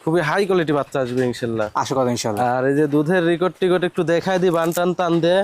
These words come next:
Speaker 2: অবশ্যই,
Speaker 1: বান
Speaker 2: অবশ্যই।
Speaker 1: ক্লিয়ার আছে নাকি? দুধ শুকায় গেছে, গাবের বয়স বেশি তো।
Speaker 2: জি।
Speaker 1: যে দেখছেন একবারে ক্লিয়ার।
Speaker 2: দুধের স্পিড ভালো।
Speaker 1: এক
Speaker 2: শুকায় গেছে
Speaker 1: টুকা
Speaker 2: কিন্তু
Speaker 1: বিন্দু
Speaker 2: ক্লিয়ার আছে,
Speaker 1: পরিমাণ
Speaker 2: হ্যাঁ?
Speaker 1: কোনো সমস্যা নাই, এই যে
Speaker 2: ভাই,
Speaker 1: দেখেন।
Speaker 2: নলকূপের মতো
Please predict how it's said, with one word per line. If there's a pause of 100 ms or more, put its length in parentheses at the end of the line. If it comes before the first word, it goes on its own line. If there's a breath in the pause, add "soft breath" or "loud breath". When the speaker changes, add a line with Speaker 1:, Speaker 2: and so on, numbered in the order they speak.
(120)
Speaker 2:
অবশ্যই,
Speaker 1:
বান
Speaker 2:
অবশ্যই।
Speaker 1:
ক্লিয়ার
আছে
নাকি? (280)
দুধ
শুকায়
গেছে,
গাবের
বয়স
বেশি
তো। (400)
Speaker 2:
জি।
Speaker 1:
যে
দেখছেন
একবারে
ক্লিয়ার।
Speaker 2:
দুধের
স্পিড (120)
ভালো। (180)
Speaker 1:
এক
Speaker 2:
শুকায়
গেছে
Speaker 1:
টুকা
Speaker 2:
কিন্তু
Speaker 1:
বিন্দু
Speaker 2:
ক্লিয়ার
আছে,
Speaker 1:
পরিমাণ
Speaker 2:
হ্যাঁ?
Speaker 1:
কোনো
সমস্যা
নাই,
এই
যে
Speaker 2:
ভাই,
Speaker 1:
দেখেন।
Speaker 2:
নলকূপের
মতো